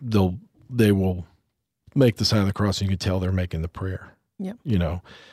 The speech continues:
Speaker 1: or when I say, "Have you prayed?" and they say, "Uh, f-, yeah, <laughs> already, already done that."
Speaker 2: You did.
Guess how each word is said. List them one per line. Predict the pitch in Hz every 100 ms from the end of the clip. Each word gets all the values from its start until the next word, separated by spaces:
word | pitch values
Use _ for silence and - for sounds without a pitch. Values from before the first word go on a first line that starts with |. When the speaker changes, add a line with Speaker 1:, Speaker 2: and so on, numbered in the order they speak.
| _ _ _
Speaker 1:
or | 120 110 104 -
when | 113
I | 95
say, | 107 107 95 85 -
"Have | 110
you | 107
prayed?" | 92 113 117 123
and | 107 95
they | 98
say, | - 98 95 -
"Uh, | -
f-, | - - - - _ -
yeah, | 117 107 95 - _ -
<laughs> | - - 855 - 1077 - -
already, | - - 139 - - - - - -
already | 123 107 92
done | 104 104 90
that." | 90 95
Speaker 2:
You | 160 165 -
did. | - -